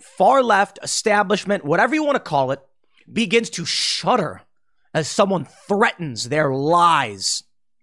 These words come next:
and their bias machine. Obama comes out and says, "Oh, you know, we need to, uh, re-, re-,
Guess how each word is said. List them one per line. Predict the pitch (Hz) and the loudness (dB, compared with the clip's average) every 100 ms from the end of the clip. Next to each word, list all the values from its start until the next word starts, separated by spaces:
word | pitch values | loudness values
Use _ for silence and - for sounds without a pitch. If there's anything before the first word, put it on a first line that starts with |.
| _ _ _ _ 131 | _ _ _ _ -4
and | |
their | 147 147 | -2 -2
bias | 127 165 170 165 131 - | -2 0 2 0 -4 -6
machine. | 147 120 156 131 104 92 _ _ _ _ _ _ _ | -6 -4 -4 -6 -8 -14 _ _ _ _ _ _ _
Obama | 151 151 240 370 | -2 0 0 0
comes | 196 147 | -2 0
out | 160 | 0
and | 165 | 0
says, | 185 - - - - - | 0 0 -2 -16 -20 -6
"Oh, | - 285 | 0 2
you | 254 | 4
know, | 294 285 | 4 4
we | 302 | 4
need | 302 - | 0 0
to, | 294 | -2
uh, | 254 254 240 233 214 180 | 2 4 4 4 2 0
re-, | 214 175 | -2 -2
re-, | 254 | 0